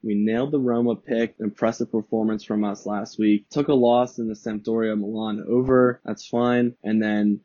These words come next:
my never in doubt picks of the week when Atalanta scored, like, a last second winner to push on Atalanta minus one and the over two and a half. That was wonderful to see.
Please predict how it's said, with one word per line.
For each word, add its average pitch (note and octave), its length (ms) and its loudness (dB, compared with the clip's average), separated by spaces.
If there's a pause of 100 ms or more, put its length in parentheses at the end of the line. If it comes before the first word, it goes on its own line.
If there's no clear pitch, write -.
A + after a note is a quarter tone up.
my G#2+ 400 -2
never B2 420 4
in A2 160 0
doubt G#2+ 480 -2 (200)
picks - 340 -6
of G2+ 120 -6
the G#2 100 -2
week G#2 360 2
when G#2 460 -4
Atalanta G#2+ 760 -2
scored, G#2+ 320 -2
like, G#2 140 -4
a G2 60 -6
last G#2 400 -6
second G#2+ 380 -4 (140)
winner A#2+ 440 2 (140)
to G#2 260 4 (120)
push - 400 0 (100)
on G#2+ 340 -2 (160)
Atalanta G#2+ 340 -4
minus G#2 300 -2
one A2 420 0 (140)
and G2+ 420 -2 (120)
the G#2+ 180 0
over A2 380 2
two - 200 -2
and A2 100 0
a - 20 -6
half. A#2 300 -2 (180)
That A2 100 -2
was G#2+ 160 -4
wonderful F#2+ 580 -8
to G2 80 -4
see. F#2+ 280 -6